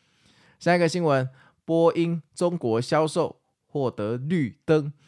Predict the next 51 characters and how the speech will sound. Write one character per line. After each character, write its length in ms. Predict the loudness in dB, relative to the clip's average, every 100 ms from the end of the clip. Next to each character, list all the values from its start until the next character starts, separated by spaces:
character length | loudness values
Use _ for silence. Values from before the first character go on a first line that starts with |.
| _
那 120 | -4 -2
中 320 | 2 0 0
国 220 | 0 0
民 300 | 0 -4 -4
航 260 | -2 -2 -4
局 280 | -6 -6
的 80 | -6
副 280 | -6 -6 -8
局 300 | -8 -12 -12
长 340 | -8 -8 -8 -8
哈， 280 | -6 -6 -8 _ _
在 580 | -4 -2 0 -2 -4 -6
会 180 | -4 -4
见 260 | -2 -2 -2
波 260 | 0 2
音 200 | 2 0
总 260 | -2 -2 -4
裁 300 | -6 -6 -6
的 100 | -6
时 180 | -4 0
候 160 | 0
表 340 | -2 -4 -4 -6
示， 220 | -4 -2
欢 220 | -2 -2
迎 120 | -4
波 220 | -4 -2
音 100 | -2
进 160 | -4 -8
一 60 | -8
步 160 | -8
发 180 | -2 -2
展 180 | -2 -4
在 180 | -4 -4
中 240 | -4 -6
国 140 | -4 -6
的 80 |
业 300 | -4 -2 -2
务。 320 | -2 -4 -4 -10 _ _ _
那 180 | -6 -4
这 100 | -4
个 120 | -6
消 280 | -2 0 0
息 200 | -2 -4
啊， 100 | -6
推 240 | -4 -4
动 220 | -2 -2 -2
这 80 |
个 100 | -4
波 380 | -6 -4 -2 -2
音 280 | -2 -6 -4
在 440 | 0 0 0 -4